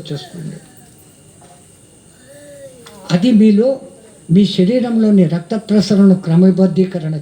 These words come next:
చేస్తుంది. ఓవర్ టెన్షన్ ఉండదు. అన్నిటికీ ముఖం ఇట్ట పెట్టి కోపంగా పెట్టాలంటే ఇరవై ఏడు కండరాలు కదిలించాలంట.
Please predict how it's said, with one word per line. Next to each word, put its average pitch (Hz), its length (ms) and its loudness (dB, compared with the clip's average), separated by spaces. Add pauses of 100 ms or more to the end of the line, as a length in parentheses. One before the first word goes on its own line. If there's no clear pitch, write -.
చేస్తుంది. 147 520 -8 (380)
ఓవర్ 190 300 2 (100)
టెన్షన్ 175 480 0
ఉండదు. 151 360 -2 (1400)
అన్నిటికీ 247 640 0
ముఖం 220 400 2
ఇట్ట 202 260 -2
పెట్టి 202 200 -2
కోపంగా 220 560 0
పెట్టాలంటే 196 600 0
ఇరవై 190 380 2
ఏడు 180 200 -2
కండరాలు 202 500 -4
కదిలించాలంట. 165 880 -6